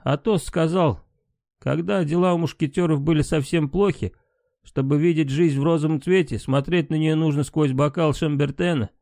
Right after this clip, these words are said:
«В русском переводе это звучит как бокал красного вина. Откуда вам известно про Шамбертен?» «У деда были три мушкетера на английском. А вы читали русский перевод?» «А вы английский», парировала Анна.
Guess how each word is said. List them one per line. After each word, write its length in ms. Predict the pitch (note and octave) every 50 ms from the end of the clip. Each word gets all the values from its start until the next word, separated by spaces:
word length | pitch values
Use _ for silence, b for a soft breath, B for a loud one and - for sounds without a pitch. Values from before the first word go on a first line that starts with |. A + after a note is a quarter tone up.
| _ _ _ _ _ _ _ _ _ _ _ _ _ _ _ _ _ _ -
«В 80 | - G3+
русском 340 | G3+ G3 - - G3+ F3+ E3
переводе 480 | - F#3 F#3 F#3+ G3 A3 G#3+ F#3 F3+
это 140 | E3+ - F3
звучит 420 | D#3+ E3+ F3 E3+ - G3 F#3+ E3+ -
как 200 | - D#3+ D#3 D3
бокал 380 | D#3 F3 F3 - G#3 G3 F3
красного 460 | - F3+ F#3+ F3+ D3 - F#3+ F3+ F3+
вина. 420 | F3 F#3+ G3 G3+ G3 D3 G2+ F2 - _ _ -
Откуда 340 | C#3 C3 - - G#3+ F#3+ F#3
вам 220 | F#3 F#3+ F#3 G#3
известно 340 | F#3 F#3+ G3+ F3+ D3 - -
про 180 | - - C#3 C3+
Шамбертен?» 640 | - E3 D3 C#3+ C#3+ D#3+ D3+ - E3+ C#3 G2 F2+ _ _ _ _ _ _ _ _ _ _ _ _ _ _ _ -
«У 140 | B2 B2+
деда 420 | C#3+ E3+ F#3 G3 G3+ F#3+ C#3+ C3 B2+
были 240 | C3+ D3 D3+ C#3+ C#3
три 180 | - C#3+ D#3
мушкетера 640 | D3+ D#3 C3+ - - D3+ C#3 - - F3 E3 C#3+ B2+
на 160 | B2+ B2+ B2+
английском. 560 | C3 B2+ B2+ D3 C#3 A#2+ - - - F#2+ - - - _ _
А 160 | - A#2+ D#3
вы 100 | F#3+ F3+
читали 360 | - - - G#3 A3 G#3+ G3
русский 360 | F3+ F3 E3 - - - -
перевод?» 460 | - C3+ A#2+ C3+ C3 A2 G2 - _ _ _ _ _ _ _ _ _ _ _ _ _ _ _ _ _ _ _ _ _ _
«А 180 | - C#3+ D#3+ E3+
вы 200 | E3+ F#3+ G3+ F#3+
английский», 640 | F3+ F3+ F#3 G#3+ G#3+ F#3 C3+ - - - A2 - _ _ _ _ _ -
парировала 500 | - C3 C3 C3+ B2+ A#2 A#2 G#2+ A2+ B2
Анна. 320 | B2 A#2+ G#2 F#2 F2+ F#2